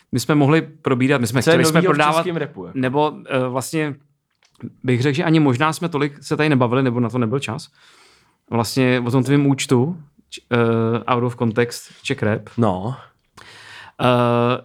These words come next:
Speaker 1: který mohl být docela silnou součástí toho dílu, který jsme
Speaker 2: Jo,
Speaker 1: měli nachystaný.
Speaker 2: a já už bych to nenakousával, já nechci, aby jako moc jsme, aby, já nechci říkat, co to je za téma. Jako možná už asi
Speaker 1: Ok.
Speaker 2: ví lidi, asi už jako ví, ale
Speaker 1: Ale
Speaker 2: to je jedno.
Speaker 1: i-, jestli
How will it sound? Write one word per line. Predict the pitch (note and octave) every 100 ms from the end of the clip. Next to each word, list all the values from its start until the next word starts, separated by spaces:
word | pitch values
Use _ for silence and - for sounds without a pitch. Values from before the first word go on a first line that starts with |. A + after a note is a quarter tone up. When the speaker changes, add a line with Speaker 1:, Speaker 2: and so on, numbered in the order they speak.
| -
Speaker 1:
který | - D3+ D#3+
mohl | D3+ C#3+ C#3+
být | D3 D#3+ -
docela | C#3 C#3 - D3+ D#3+ -
silnou | - C#3 D3+
součástí | C#3+ C3 D3 C3+ D#3+
toho | D3+
dílu, | C#3 C#3+
který | C#3+ C#3
jsme | B2+
Speaker 2:
Jo, | B2
Speaker 1:
měli | B2+
nachystaný. | C#3 C#3 B2+ A2+
Speaker 2:
a | B2+
já | C#3
už | E3
bych | D#3+ E3+
to | G3
nenakousával, | E3+ F3 D#3 C3 A#2+ A2
já | A2
nechci, | A#2+ B2 -
aby | C#3 C#3 C3+ A#2+ _ -
jako | B2 C3+
moc | C3 B2+
jsme, | - C3
aby, | F#2+ A#2
já | B2
nechci | B2+ B2
říkat, | C#3 C3
co | -
to | B2
je |
za | A2
téma. | A2 A2 G2+ F#2+
Jako | G#2 A#2 B2+
možná | B2+ C#3+
už | C#3 C3
asi | C3+ C3+
Speaker 1:
Ok. |
Speaker 2:
ví | A2+ A2
lidi, | A#2+ G#2+ G2 G#2
asi | G#2 - - A2+
už |
jako | A2+ A#2+
ví, | A2 G2 F#2 -
ale | A2
Speaker 1:
Ale | C#3
Speaker 2:
to |
je | G#2+
jedno. | G#2 F#2+
Speaker 1:
i-, | D#3+ -
jestli | C3 E3 E3